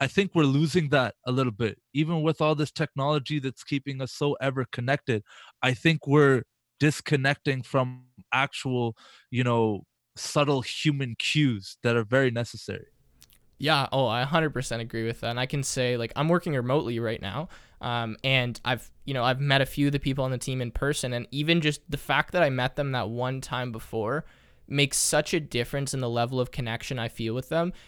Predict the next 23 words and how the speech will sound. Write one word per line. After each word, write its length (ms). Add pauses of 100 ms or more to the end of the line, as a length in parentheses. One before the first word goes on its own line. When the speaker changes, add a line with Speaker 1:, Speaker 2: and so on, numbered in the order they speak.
(280)
Speaker 2:
Like, 260
so, 320
for 160
example, 380
I'm 180
working 220
on 60
a 40
team 160
of 80
about 260
eight 200
people. 360
Those 220
are 60
kind 140
of 60
the 60
close 260
people 280
I 80
talk 280
to, 180